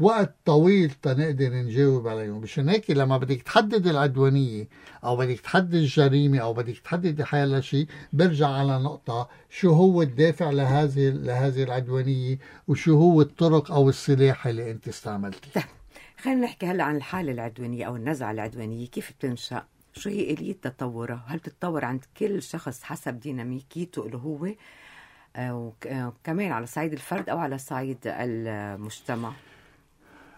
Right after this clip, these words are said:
Speaker 1: أول شيء، لا، في شوية فرق بين الهيدا، بين المجتمع والفرد، بس عادة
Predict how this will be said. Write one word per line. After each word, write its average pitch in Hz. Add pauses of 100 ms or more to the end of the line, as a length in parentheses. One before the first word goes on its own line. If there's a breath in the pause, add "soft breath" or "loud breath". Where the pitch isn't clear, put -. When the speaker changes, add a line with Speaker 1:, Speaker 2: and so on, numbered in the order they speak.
(300 soft breath)
Speaker 1:
أول 220
شيء، 247
لا، 214
في 233
شوية 220
فرق 165
بين 139
الهيدا، 123
بين 123
المجتمع 113 (520 loud breath)
والفرد، 113
بس 165
عادة 190